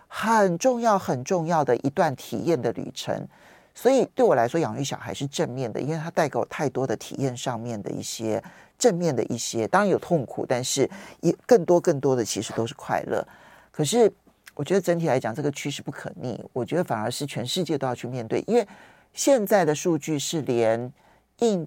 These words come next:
度还有连非洲很多的国家，只要识字率、女性识字率提高到一定的程度，生育就开始急剧的往下降，这个趋势都不会改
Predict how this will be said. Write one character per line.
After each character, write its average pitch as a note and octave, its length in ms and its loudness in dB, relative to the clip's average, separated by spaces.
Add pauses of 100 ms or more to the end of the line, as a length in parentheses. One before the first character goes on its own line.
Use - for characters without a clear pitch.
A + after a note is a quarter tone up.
度 E3+ 340 2 (360)
还 C#3+ 200 -4
有 C#3 320 4 (120)
连 C3 440 2
非 F3 220 2
洲 E3 500 0 (320)
很 D#3 280 -4
多 F#3+ 120 2
的 A#3 120 2
国 C3+ 240 2
家， B2+ 420 0 (580)
只 D3 360 2
要 B3 260 6 (240)
识 - 340 4
字 G#3 260 2
率、 G3 200 2
女 E3 160 2
性 A#3 260 2
识 G#3 220 0
字 F#3+ 160 2
率 F#3 140 2
提 - 200 -8
高 F3 160 4
到 F3+ 220 4 (160)
一 F#3+ 80 4
定 A3+ 180 0
的 D#3+ 80 4
程 C3 280 0
度， C3+ 240 4 (160)
生 G#3 240 4
育 F3+ 80 2
就 F3+ 100 0
开 F3 180 -6
始 C3 120 -8
急 - 160 -6
剧 D3+ 120 -4
的 A#2+ 80 -2
往 G#2+ 140 -6
下 G#2 200 -6
降， - 260 -6 (640)
这 C4 140 4
个 F3+ 100 6
趋 - 220 -4
势 - 280 -4 (160)
都 C#3 120 4
不 B2 120 -12
会 A#2 140 -4
改 - 180 -12